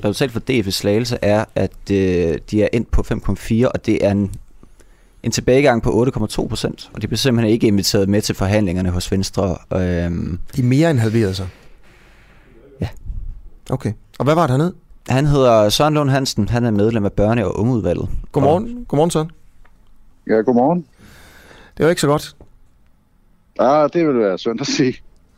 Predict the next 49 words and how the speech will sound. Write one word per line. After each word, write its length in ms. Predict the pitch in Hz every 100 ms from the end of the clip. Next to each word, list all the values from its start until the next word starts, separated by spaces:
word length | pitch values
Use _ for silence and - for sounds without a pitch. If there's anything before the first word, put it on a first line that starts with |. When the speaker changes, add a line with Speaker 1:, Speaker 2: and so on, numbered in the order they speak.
| _ - - - _ _ _ _ _ - - -
Speaker 2:
Så, 180 | -
øh, 480 | 104 101 104 101 101
skal 420 | 110 127 117 113
Kristian 320 | 110 135 120 127
Thulesen 280 | 135 131
Dahl 160 | 147 156
gå 100 | 143
i 60 | 139
som 120 | 131
formand? 280 | 139 143 151 - - - - - - - - - - - - _ _ _ _ - - _ 95
Speaker 3:
Øh, 600 | 101 101 98 90 - 104
altså, 260 | 92 -
hvis 160 | 101 101
jeg 100 | 101
kigger 280 | - 131 139
rundt, 300 | 113 131 131
øh, 240 | 110 101
i 20 |
landet, 340 | 104 117 131 139
så 140 | 127
er 40 | 123
det 100 | 110
jo 60 |
ikke, 160 | 123 143
øh, 160 | 113 104
fordi 120 | -
vi 200 | 139 117
har 80 | 107
gjort 240 | - 135 127
det 120 | 113
dårligt 300 | 131 156 123
i 20 |
Slagelse. 340 | 127 135 156
Man 260 | 120 107 107
kan 140 | 107
vist 160 | 110 -
roligt 260 | 123 147 -
sige, 300 | 131 143 113
at, 60 | -
øh, 260 | 98 87 85 - - _ -
at 120 | -
det 80 | 120
er 40 |
et 60 | 120
landspolitisk 640 | 131 - - 131 117 -
problem, 320 | 117 117 139
det 100 | 135
her. 140 | 135 123
Øh, 360 | 113 101 92